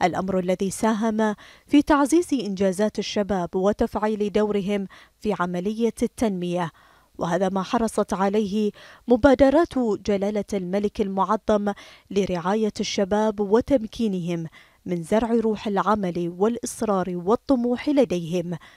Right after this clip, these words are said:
فتأتي جائزة الملك حمد لتمكين الشباب رافدا هاما في استثمار ودعم طاقات وأحلام وابتكارات الشباب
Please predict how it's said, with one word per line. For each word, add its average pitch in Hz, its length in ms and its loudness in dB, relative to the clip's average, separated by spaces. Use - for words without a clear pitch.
فتأتي 190 480 -4
جائزة 202 540 2
الملك 202 360 -2
حمد 220 380 0
لتمكين 185 640 -2
الشباب 214 720 0
رافدا 285 600 4
هاما 214 440 -2
في 160 140 -14
استثمار 196 680 -4
ودعم 190 640 0
طاقات 269 540 2
وأحلام 185 800 -2
وابتكارات 247 760 0
الشباب 226 640 0